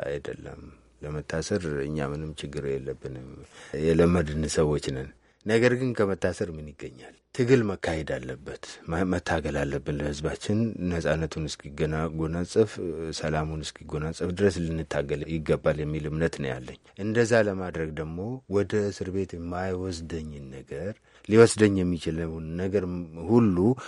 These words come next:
መንገድ ሁሉ እየዘጋው መሄድ አለብኝ። የኢትዮጵያ ባንዲራ፣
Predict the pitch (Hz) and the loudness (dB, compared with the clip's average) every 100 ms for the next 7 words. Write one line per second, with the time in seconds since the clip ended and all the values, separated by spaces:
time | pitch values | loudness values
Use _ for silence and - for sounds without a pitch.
0 | - 92 104 107 104 104 104 120 85 76 | -2 4 6 6 4 4 4 2 2 -4
1 | 80 71 73 67 67 69 - - - - | -8 -6 -8 -8 -14 -14 -14 -14 -16 -20
2 | - - _ 98 98 117 107 104 110 117 | -20 -20 _ -2 4 4 6 4 4 2
3 | 120 | 2